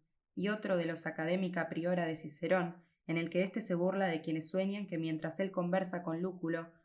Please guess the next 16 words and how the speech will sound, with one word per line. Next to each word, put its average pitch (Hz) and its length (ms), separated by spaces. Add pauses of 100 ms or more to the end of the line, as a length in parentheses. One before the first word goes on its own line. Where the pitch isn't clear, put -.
(220)
otros 185 420
Lúculos 170 600
y 170 120
otros 175 300
Cicerones, 156 760
en 160 140
número 170 260
infinito, 160 760 (280)
dicen 180 300
puntualmente 175 640
lo 151 100
mismo, 151 480 (240)
en 175 100
infinitos 170 540
mundos 165 380
iguales. 143 580